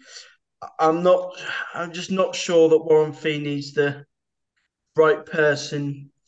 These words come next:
for them. You know, I, they're actually closer to the relegation zone than the playoffs at this point. Um, and for a side that have bought in and invested as much as they have, um,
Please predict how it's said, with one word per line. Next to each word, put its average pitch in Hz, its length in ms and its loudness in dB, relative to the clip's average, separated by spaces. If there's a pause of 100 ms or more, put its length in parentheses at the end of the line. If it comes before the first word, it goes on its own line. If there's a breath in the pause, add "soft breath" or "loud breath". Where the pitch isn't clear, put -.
(100)
for 143 60 -8
them. 135 340 0
You 143 100 -2
know, 135 140 0
I, 147 260 0 (220 loud breath)
they're 160 180 6
actually 170 320 0
closer 160 380 0
to - 100 -18
the 151 100 -8
relegation 151 680 -2
zone 147 260 -4
than 147 140 -8
the 143 80 -10
playoffs 170 500 2
at 160 80 -10
this 160 180 -10
point. 202 300 -2 (680 soft breath)
Um, 143 500 -2
and 147 220 -4
for 156 100 0
a 151 60 2
side 160 340 2
that 156 180 -10
have 135 280 -4
bought 156 340 -2
in 143 340 -6
and 143 220 -2
invested 139 540 -6
as 127 120 -10
much 143 300 -6
as 123 120 -14
they 139 200 -2
have, 127 340 -6
um, 131 320 -6